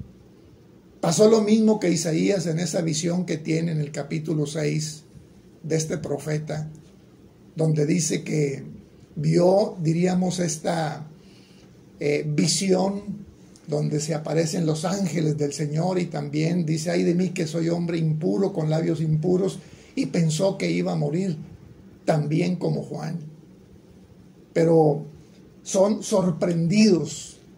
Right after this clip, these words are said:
en el Antiguo Testamento Isaías y en el Nuevo Testamento Juan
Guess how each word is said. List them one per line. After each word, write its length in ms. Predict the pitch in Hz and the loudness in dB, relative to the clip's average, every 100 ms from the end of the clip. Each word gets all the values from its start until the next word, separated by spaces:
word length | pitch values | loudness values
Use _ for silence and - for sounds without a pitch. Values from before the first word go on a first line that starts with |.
| - | -10
en 160 | 185 165 | -2 2
el 120 | 160 | 2
Antiguo 380 | 156 156 196 202 | 0 0 0 0
Testamento 600 | 196 156 165 175 175 202 | 0 -2 -2 0 0 0
Isaías 640 | 175 170 175 180 180 165 - | -2 0 2 2 2 0 -6
y 140 | 180 | -4
en 100 | 170 | -2
el 100 | 151 | 0
Nuevo 260 | 156 170 170 | 0 0 0
Testamento 560 | 170 151 147 156 156 156 | -4 -4 -2 -2 -2 -4
Juan 520 | 165 165 160 156 | -4 -4 -4 -6